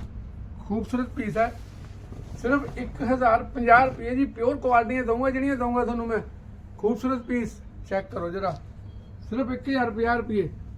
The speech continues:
All over India courier free, ਕੋਈ ਐਕਸਟਰਾ ਚਾਰਜਿਸ ਨਹੀਂ। ਸੂਟ ਤਾਂ ਤੁਹਾਨੂੰ ਸਾਢੇ ਨੌ ਸੌ ਦਾ ਹੀ ਪੈਣਾ ਹੈ ਜੀ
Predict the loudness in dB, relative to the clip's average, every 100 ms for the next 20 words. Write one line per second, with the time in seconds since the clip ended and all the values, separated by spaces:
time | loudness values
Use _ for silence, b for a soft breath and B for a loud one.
0 | -12 -6 0 2 2 2 0 0 0 -2
1 | -2 0 0 0 0 -2 -2 -2 0 0
2 | 0 -2 2 2 2 0 0 -4 -6 -10
3 | -10 -10 -10 -8 -10 -10 -10 B B -2
4 | 0 2 2 0 0 0 2 2 2 0
5 | 0 0 0 0 0 -2